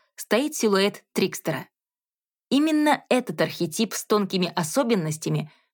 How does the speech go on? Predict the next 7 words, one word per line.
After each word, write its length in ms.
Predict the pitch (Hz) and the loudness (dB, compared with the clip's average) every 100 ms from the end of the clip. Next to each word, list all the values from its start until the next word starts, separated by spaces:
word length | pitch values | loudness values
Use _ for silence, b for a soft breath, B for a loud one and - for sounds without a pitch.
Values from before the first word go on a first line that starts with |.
| - | -4
почитаемый 680 | 240 277 269 240 208 202 | -2 0 2 4 4 2
Карлом 380 | 190 220 202 190 | 4 4 4 4
Юнгом 440 | 202 202 170 165 | 4 2 2 0
и 160 | 175 - | 0 0
его 280 | 190 202 208 | 2 4 2
школой 400 | - 226 214 202 | 2 2 4 4
мысли, 480 | 214 170 - 147 | 2 0 -4 -8